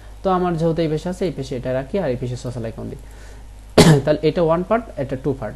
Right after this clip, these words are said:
তাহলে এটা হচ্ছে ওয়ান পার্ট আর এই যে টু পার্ট। তাহলে আমরা টু পার্টে আসলাম, এখানে নেভিগেশন রাখবো।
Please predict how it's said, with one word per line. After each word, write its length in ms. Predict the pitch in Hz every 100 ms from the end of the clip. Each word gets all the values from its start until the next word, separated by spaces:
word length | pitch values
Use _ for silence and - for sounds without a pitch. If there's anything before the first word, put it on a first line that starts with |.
| -
তাহলে 340 | 185 202 147 175 - - - -
এটা 140 | 123
হচ্ছে 160 | 147 - -
ওয়ান 200 | 151 180
পার্ট 140 | 220 226
আর 120 | 131 - -
এই 140 | 190
যে 80 | 156
টু 160 | 127 117
পার্ট। 160 | - - -
তাহলে 200 | 160 175
আমরা 160 | 170 165
টু 180 | 180
পার্টে 220 | 170 175 180
আসলাম, 300 | - 196 208
এখানে 240 | 139 143
নেভিগেশন 460 | 135 131 123 127 117
রাখবো। 360 | 110 - 113